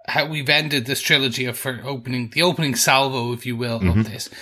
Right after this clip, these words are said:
Speaker 1: It started quite dark. It kind of didn't get much lighter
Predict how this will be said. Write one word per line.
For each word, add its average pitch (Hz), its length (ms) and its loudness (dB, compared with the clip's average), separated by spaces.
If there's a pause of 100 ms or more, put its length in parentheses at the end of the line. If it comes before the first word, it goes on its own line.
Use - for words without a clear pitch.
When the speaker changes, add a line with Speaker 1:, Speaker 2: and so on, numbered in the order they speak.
(320)
Speaker 1:
It 165 200 0
started 143 420 2
quite 160 360 2
dark. 131 560 0 (500)
It 117 160 -12
kind 139 260 -2
of 117 120 -10
didn't 143 260 -6
get 135 180 -2
much 151 380 -4
lighter 147 540 4